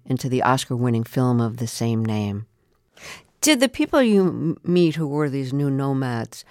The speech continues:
were there things they liked about the life, that they liked about traveling around? And did it bring a certain sense of freedom? Or was it more like a sense of desperation?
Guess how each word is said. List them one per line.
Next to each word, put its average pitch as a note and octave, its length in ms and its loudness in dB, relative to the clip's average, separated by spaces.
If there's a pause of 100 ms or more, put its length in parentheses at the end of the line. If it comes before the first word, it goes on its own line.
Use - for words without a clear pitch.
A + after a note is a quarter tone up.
(420)
were A3 140 6
there A#3 120 6
things A#3+ 360 0
they G3+ 180 0
liked D#3 540 0
about G#3 340 -2
the G3 80 -8
life, G3 640 -4 (140)
that D#3 180 -4
they C3+ 140 -2
liked C#3 360 0
about E3 280 0
traveling D3+ 520 0
around? C#3 720 0
And A#2+ 300 -2 (800)
did E3+ 160 4
it D3+ 60 -4
bring E3 220 6
a E3 60 4
certain D3 300 2
sense D3 320 0
of A#2+ 100 -8
freedom? D3+ 640 0 (320)
Or E3+ 140 2
was D#3+ 200 4
it C#3+ 80 0
more D3 380 2
like C3 640 -2 (360)
a D3 140 -2
sense C#3+ 260 0
of C3 120 -4
desperation? B2 1000 -2